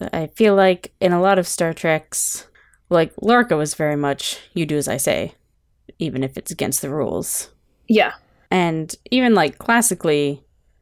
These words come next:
Speaker 1: I guess, you know, Kirk was that, "Well, we'll figure it out, you know, like, everything's gonna be fine."
Speaker 2: Mm-hmm.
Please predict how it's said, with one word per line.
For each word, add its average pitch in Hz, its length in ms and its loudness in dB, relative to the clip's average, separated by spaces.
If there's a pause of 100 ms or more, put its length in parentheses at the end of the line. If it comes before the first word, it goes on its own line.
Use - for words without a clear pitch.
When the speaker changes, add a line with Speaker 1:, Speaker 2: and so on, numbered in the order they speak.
(180)
Speaker 1:
I 170 120 0
guess, 160 260 2
you 170 80 -2
know, 147 140 -2
Kirk - 400 -4
was 151 160 -6
that, 143 340 -2 (400)
"Well, 220 200 4
we'll 233 120 6
figure 240 380 4
it 240 80 6
out, 151 380 2
you 175 100 4
know, 180 220 6
like, 151 460 0
everything's 180 440 2
gonna 175 160 4
be 170 140 2
fine." 151 420 0 (500)
Speaker 2:
Mm-hmm. 202 360 2